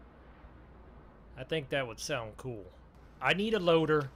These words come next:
I need to start getting into, I've been looking for some cattle equipment. I tell you what, looking at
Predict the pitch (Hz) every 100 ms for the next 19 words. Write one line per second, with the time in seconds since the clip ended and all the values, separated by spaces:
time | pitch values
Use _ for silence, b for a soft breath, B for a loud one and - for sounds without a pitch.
0 | - - - 127 165 185 165 - 165 156
1 | 135 165 156 156 147 - 147 135 127 123
2 | 127 120 180 175 170 175 170 143 165 147
3 | 131 - - 143 131 107 - 135 110 113
4 | 104 - B B B B B B - -
5 | - 254 226 160 131 165 139 - - -
6 | - - - - - - - - - -
7 | - - - - - - - 170 185 254
8 | 226 170